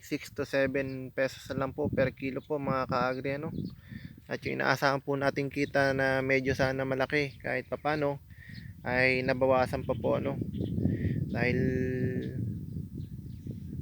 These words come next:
ah, may balik lang po natin yung puhunan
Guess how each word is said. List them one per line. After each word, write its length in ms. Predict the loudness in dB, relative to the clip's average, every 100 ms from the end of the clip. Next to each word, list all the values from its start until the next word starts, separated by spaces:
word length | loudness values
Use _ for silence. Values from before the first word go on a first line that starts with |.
| -4
ah, 560 | -2 0 0 0 0 -2 -6 -8 -8 -12 -16 -20 -20 -20 -20 -20 -20 -20 -20 -20 -20 -20 -20 0 4 4
may 120 | 4
balik 240 | 4 4
lang 160 | 2 0
po 160 | 0
natin 400 | 2 2 2 2
yung 80 | 0
puhunan 640 | 2 2 4 4 4 0